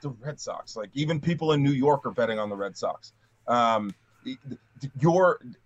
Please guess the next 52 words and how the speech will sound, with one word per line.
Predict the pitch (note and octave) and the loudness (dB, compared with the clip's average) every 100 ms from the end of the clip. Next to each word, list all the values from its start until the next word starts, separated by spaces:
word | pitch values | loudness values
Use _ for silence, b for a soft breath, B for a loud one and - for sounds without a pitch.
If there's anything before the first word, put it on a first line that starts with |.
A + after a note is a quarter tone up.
| _ | _
defending, | D3 - - F#3 F#3 F#3+ E3 - _ _ - - - | -2 0 2 2 2 -4 -4 -8 _ _ -20 -20 -4
uh, | A#2+ A2 | -2 -2
World, | A#2 D#3 F3 C3+ | 2 4 4 2
uh, | A2 A2 | -4 -2
World | C3+ F#3 D#3 | -2 -4 -4
Series | G3+ F3 | -4 -4
champion, | - F#3+ F#3 E3+ B2 | -2 -2 -2 -4 -2
Atlanta | C#3+ E3+ | 0 0
Braves, | E3 A3 D3+ - - | 2 2 2 -6 -4
less | C3+ D3+ | -4 -2
money | D#3+ D#3+ D#3 | -2 0 0
to | C#3+ | 0
win | D3+ | 0
the | C#3 | 2
World | C3+ B2 | 0 0
Series | D3 C3+ - | -2 -2 -4
than | B2+ | -8
the | A2+ | -6
Detroit | B2+ A#2+ A#2 A#2 | -6 -4 -4 0
Tigers. | A2+ F2+ - - _ _ _ _ - | 0 0 -8 -20 _ _ _ _ -2
Um, | A#2+ A#2 G2+ - _ - | 2 2 0 -6 _ 2
and | D3+ | 4
that's, | C#3+ D#3+ - | 4 0 -4
you | G3 | 0
know, | D#3 C3 A2+ | 0 0 -2
they're, | C3+ C3 B2 | 0 0 -2
the | A#2 | -2
bets | D3+ E3 - | 0 0 0
aren't | D3 - _ _ - | -2 -2 _ _ -4
exactly | C#3+ B2+ A2+ B2 D#3 F3 | -4 -4 -2 -2 -2 -6
the | F3+ | -2
same. | F#3+ G3+ | -2 0
You | F3 | 0
know, | A2+ G#2+ | 0 0
the, | A2+ G#2+ G#2 | -2 -2 -4
the | G#2 | -2
Giants | B2+ B2+ C3 A#2+ A#2 | 2 2 2 -2 -6
and | |
the | G2+ | -6
Braves | A2 A#2 A2+ | -4 -6 -2
have | A2+ G#2+ | -2 -2
more | A2 G2+ F#2 B2 | -4 -6 -4 -2
bets | B2 - | -2 -2
to | |
win | C3 C3+ | -2 0
the | |
World | C3 C#3 | 2 2
Series, | D#3+ D#3+ D#3 | 2 0 0
but | C3+ | 0
in | A#2+ | -2
terms | A#2 E3 C#3 | 2 2 2
of | A#2+ | -4